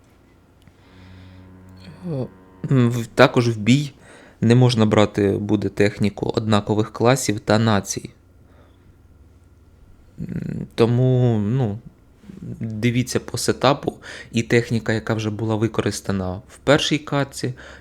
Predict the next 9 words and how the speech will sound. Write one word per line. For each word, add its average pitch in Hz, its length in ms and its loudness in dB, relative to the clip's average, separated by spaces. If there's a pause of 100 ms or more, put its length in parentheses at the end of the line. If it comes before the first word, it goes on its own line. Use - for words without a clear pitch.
(120)
в 113 40 -6
інших 123 460 0 (180)
п'яти 110 280 0
катках 107 600 -4
уже 110 340 -2 (100)
брати 107 360 -2
участі 107 460 -6
не 104 120 -2
може. 95 380 -8